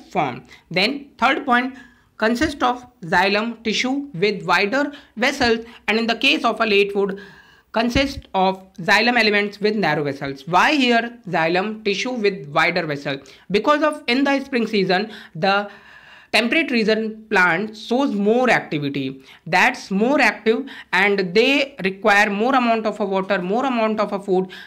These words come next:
That's why here xylem tissue have wider vessels.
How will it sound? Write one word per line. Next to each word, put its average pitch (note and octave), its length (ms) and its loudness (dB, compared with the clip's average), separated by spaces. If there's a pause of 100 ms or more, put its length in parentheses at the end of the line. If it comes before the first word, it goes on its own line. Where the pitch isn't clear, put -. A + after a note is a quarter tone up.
(120)
That's A3+ 400 0
why A3 200 4
here G3+ 380 0 (280)
xylem B3 560 2 (280)
tissue B3+ 340 0
have G3 440 2 (180)
wider E3+ 520 0 (240)
vessels. F#3+ 500 -2